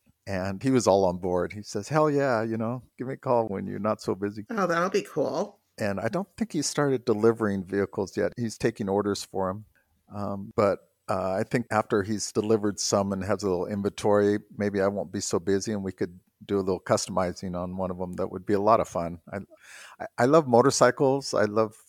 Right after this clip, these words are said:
Speaker 1: cars, and I love airplanes and everything else in between. So I don't know if I have a favorite.
Speaker 2: Yeah, it just sounds like collaborative effort is, is really what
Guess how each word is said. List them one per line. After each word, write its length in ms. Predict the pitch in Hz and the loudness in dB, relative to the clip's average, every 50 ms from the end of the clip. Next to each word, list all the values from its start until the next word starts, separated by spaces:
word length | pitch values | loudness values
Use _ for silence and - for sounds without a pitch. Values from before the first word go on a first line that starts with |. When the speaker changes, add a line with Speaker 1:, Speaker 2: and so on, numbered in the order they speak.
| - _ | -18 _
Speaker 1:
cars, 360 | - 120 104 110 120 127 123 | 4 6 8 8 6 4 0
and 100 | 127 120 117 | -2 -2 -2
I 40 | 117 | 0
love 200 | 117 123 117 113 | 0 -2 0 0
airplanes 540 | 113 117 - - 139 127 131 143 147 139 - | -2 -2 -2 -2 -4 -4 -4 -6 -8 -8 -10
and 220 | 110 98 101 104 - _ _ _ _ _ - | -8 -8 -8 -10 -12 _ _ _ _ _ -8
everything 360 | 107 110 123 - - 113 113 | -4 -4 -4 -4 -4 -2 -2
else 200 | 120 131 - - | -2 -4 -4 -8
in 100 | 117 113 | -8 -8
between. 420 | 113 - - 127 127 127 117 101 | -8 -8 -8 -8 -8 -8 -10 -12
So 260 | - - 101 92 98 - _ _ _ _ - _ _ _ _ _ - | -6 -4 -4 -4 -4 -8 _ _ _ _ -20 _ _ _ _ _ -12
I 60 | - | -8
don't 160 | 120 135 135 | -6 -4 0
know 60 | 127 123 | 0 0
if 120 | 120 - | 2 2
I 80 | 113 101 | 2 2
have 160 | 123 113 104 | 2 2 2
a 80 | 101 - _ _ | 0 -2 _ _
favorite. 380 | 98 95 98 92 - 85 82 - _ _ _ _ _ _ _ _ _ _ - - - - _ | 0 0 0 0 -2 -6 -6 -8 _ _ _ _ _ _ _ _ _ _ -20 -20 -20 -20 _
Speaker 2:
Yeah, 260 | - 226 190 190 185 180 | -2 2 4 4 4 2
it 100 | 190 - | 2 0
just 160 | - 190 190 | 0 0 2
sounds 260 | 202 185 185 190 - | 4 4 2 4 2
like 280 | 185 - 214 - - _ | 2 2 2 -2 -6 _
collaborative 720 | - 214 196 185 180 175 175 170 180 180 170 160 156 - - - | -2 2 4 6 6 6 6 6 4 2 2 2 0 0 0 0
effort 680 | 170 160 151 - - 151 143 135 120 - - - - - - | 0 0 0 0 0 2 2 2 0 -2 -4 -6 -6 -6 -4
is, 800 | - - - - - 185 180 - - - - - - - - - - - - - 196 - - - - - | -2 -2 0 0 -2 -2 -2 -4 -4 -4 -6 -6 -8 -8 -10 -12 -12 -20 -20 -20 -20 -20 -20 -20 -16 -6
is 360 | - 180 175 165 156 - - | 0 2 2 2 2 0 -4
really 280 | - 170 165 151 147 147 | 0 0 2 2 2 2
what 300 | 131 131 131 110 - | 0 0 -2 -2 -4